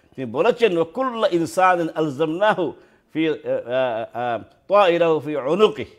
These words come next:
তার গলার মধ্যে রেখেছি। তাই এই গলার মধ্যে রাখা আছে আপনার, আপনা-, আপনার, আমার, সবার, আমাদের এক্সপায়ারি ডেট। কিন্তু এটা আমরা কেউ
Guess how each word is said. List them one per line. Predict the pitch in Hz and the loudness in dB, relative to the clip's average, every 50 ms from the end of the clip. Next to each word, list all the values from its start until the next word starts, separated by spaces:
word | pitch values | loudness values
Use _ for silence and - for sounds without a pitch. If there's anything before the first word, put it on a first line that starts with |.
| _ _ _ _ _ _ _ | _ _ _ _ _ _ _
তার | _ 107 107 | _ -8 -6
গলার | 101 110 120 127 127 | -6 -4 -4 -4 -4
মধ্যে | 120 120 113 104 107 | -4 -6 -8 -8 -8
রেখেছি। | 101 95 87 - - 80 _ _ _ _ _ _ _ _ _ _ _ _ _ _ | -8 -8 -12 -16 -20 -20 _ _ _ _ _ _ _ _ _ _ _ _ _ _
তাই | _ 104 104 | _ -8 -6
এই | 110 107 | -6 -6
গলার | 98 117 120 127 139 147 | -6 -6 -4 -4 -4 -4
মধ্যে | 143 147 135 131 127 | -6 -8 -6 -4 -4
রাখা | 120 117 - 120 113 | -4 -4 -6 -6 -8
আছে | 107 - _ 107 | -8 -8 _ -12
আপনার, | 98 92 - _ - 117 123 131 143 156 156 - | -12 -12 -12 _ -10 -6 -6 -6 -6 -6 -10 -12
আপনা-, | - 104 92 - 107 107 107 110 104 - _ | -14 -16 -14 -14 -14 -12 -12 -12 -14 -16 _
আপনার, | - 104 104 _ _ 117 113 117 113 113 104 - _ _ | -12 -12 -12 _ _ -12 -8 -6 -6 -6 -6 -8 _ _
আমার, | 98 98 104 110 110 107 98 - - | -12 -10 -8 -6 -6 -6 -8 -10 -12
সবার, | - 107 104 113 120 127 139 156 165 - _ _ _ _ _ _ _ _ | -12 -10 -8 -6 -4 -4 -4 -6 -10 -14 _ _ _ _ _ _ _ _
আমাদের | - 95 101 101 92 101 101 95 92 98 _ _ _ | -16 -14 -14 -12 -10 -10 -10 -10 -10 -14 _ _ _
এক্সপায়ারি | 104 - - - _ - 110 101 98 92 87 82 78 | -20 -20 -20 -20 _ -10 -10 -10 -8 -10 -14 -18 -20
ডেট। | 71 69 62 - _ _ _ _ _ _ _ _ _ _ _ _ _ _ _ _ _ _ _ _ _ | -20 -20 -20 -20 _ _ _ _ _ _ _ _ _ _ _ _ _ _ _ _ _ _ _ _ _
কিন্তু | - 117 110 113 | -14 -12 -10 -10
এটা | 113 110 - 110 107 | -10 -8 -6 -6 -6
আমরা | 104 107 107 104 | -6 -6 -8 -10
কেউ | 98 - 117 127 143 - | -10 -10 -12 -10 -12 -14